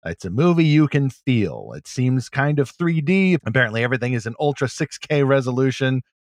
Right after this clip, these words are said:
Uh, you can actually smell the action. You can feel the action. It is an emotional drug via popular culture. And popular culture is state-sanctioned in the world state.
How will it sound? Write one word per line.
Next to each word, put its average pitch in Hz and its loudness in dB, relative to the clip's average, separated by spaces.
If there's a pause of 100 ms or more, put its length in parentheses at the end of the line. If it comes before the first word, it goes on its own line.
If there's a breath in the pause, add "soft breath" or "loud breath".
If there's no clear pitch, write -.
(120)
Uh, 95 -2
you 113 -4
can 110 -4
actually 107 -4
smell 127 0
the 120 0
action. 120 -2
You 110 -4
can 107 -6
feel 117 0
the 104 -2
action. 104 -4
It 123 0
is 113 -2
an 107 -4
emotional 120 -2
drug 113 0
via 101 -2 (200)
popular 107 -6
culture. 117 -6 (480)
And 87 -12
popular 147 0
culture 160 0
is 120 0
state-sanctioned 147 -2
in 110 -2
the 110 2
world 107 0
state. 131 0